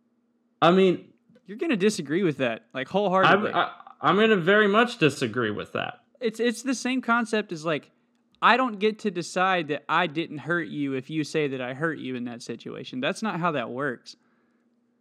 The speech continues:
Speaker 1: I was talking to somebody and, uh, I, I <laughs> actually, I was actually bringing up lobster as animal torture,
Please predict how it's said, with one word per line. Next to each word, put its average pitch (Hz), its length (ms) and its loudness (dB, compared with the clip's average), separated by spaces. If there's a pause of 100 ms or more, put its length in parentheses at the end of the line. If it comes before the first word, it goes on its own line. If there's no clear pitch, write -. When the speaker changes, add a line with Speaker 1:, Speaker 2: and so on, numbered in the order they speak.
(420)
Speaker 1:
I 196 120 4
was 214 100 0
talking 247 280 -2
to 196 80 2
somebody 175 640 0
and, 156 420 -2 (680)
uh, 143 280 8 (200)
I, 147 300 4
I 151 220 4
<laughs> - 100 0
actually, 175 560 2 (160)
I 143 100 6
was 156 140 4
actually 175 320 4
bringing 143 340 2
up 127 160 0
lobster 123 480 4
as 110 160 2
animal 127 360 2
torture, 117 560 0